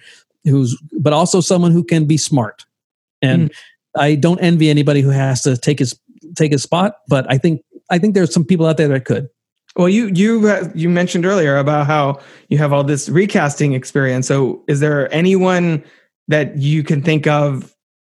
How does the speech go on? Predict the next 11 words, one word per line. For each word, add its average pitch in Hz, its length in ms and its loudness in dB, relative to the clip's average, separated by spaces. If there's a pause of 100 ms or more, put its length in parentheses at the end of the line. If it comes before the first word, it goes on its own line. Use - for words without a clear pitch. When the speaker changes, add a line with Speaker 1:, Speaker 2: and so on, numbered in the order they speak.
(140)
Speaker 2:
now 151 540 0
that 143 220 -2
would, 143 260 0
like, 143 140 -2
say, 151 380 0 (200)
let's 226 240 0
say 190 640 0 (320)
tomorrow 147 640 0
they, 147 380 0
Lucasfilm 156 760 -2
or 135 300 -2